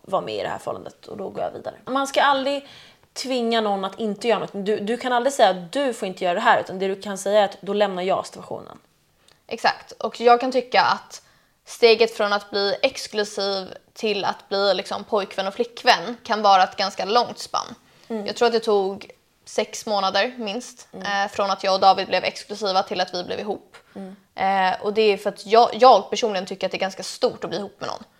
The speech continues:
Speaker 1: Mm.
Speaker 2: Det är ändå liksom ett commitment.
Speaker 1: Mm.
Speaker 2: Eh, och då spelar det ingen roll, man måste inte bli ihop med någon direkt. Det är ingen stress om man ändå är exklusiva.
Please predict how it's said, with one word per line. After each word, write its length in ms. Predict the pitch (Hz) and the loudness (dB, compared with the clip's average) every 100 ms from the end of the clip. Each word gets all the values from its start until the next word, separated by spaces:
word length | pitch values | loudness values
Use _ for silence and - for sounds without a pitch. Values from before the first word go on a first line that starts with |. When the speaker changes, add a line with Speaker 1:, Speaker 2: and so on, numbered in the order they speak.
| 208 | -12
Speaker 1:
Mm. 140 | 202 202 | -12 2
Speaker 2:
Det 100 | 214 | 4
är 40 | 208 | 4
ändå 160 | 190 | 2
liksom 220 | 180 190 | -4 -6
ett 120 | 165 - | -8 -6
commitment. 840 | 196 226 - - - - - - _ | -6 -6 -8 -14 -14 -14 -18 -20 _
Speaker 1:
Mm. 380 | 110 104 101 104 | -4 -4 -4 -6
Speaker 2:
Eh, 60 | - - | -8 -10
och 220 | - - | -10 -4
då 300 | 214 208 202 208 _ _ _ _ - | 2 2 2 -2 _ _ _ _ -16
spelar 380 | - 220 196 | 4 4 6
det 60 | 214 | 4
ingen 180 | 190 185 | 2 0
roll, 220 | 214 170 | 0 0
man 160 | 185 202 | -4 -6
måste 360 | - - - | -8 -8 -4
inte 220 | 262 - | -4 -4
bli 100 | - | -6
ihop 220 | 190 - - | -6 -6 -10
med 80 | |
någon 120 | 110 104 | -10 -8
direkt. 380 | - - - - | -10 -12 -12 0
Det 60 | - | 4
är 220 | 220 208 | 6 6
ingen 180 | 185 156 | 2 -4
stress 420 | 208 - - - | -2 -2 -6 -8
om 80 | 180 | -4
man 100 | 185 | -4
ändå 160 | 175 | -2
är 220 | 165 196 - | 4 4 2
exklusiva. 540 | - - - - | -4 -10 -12 -12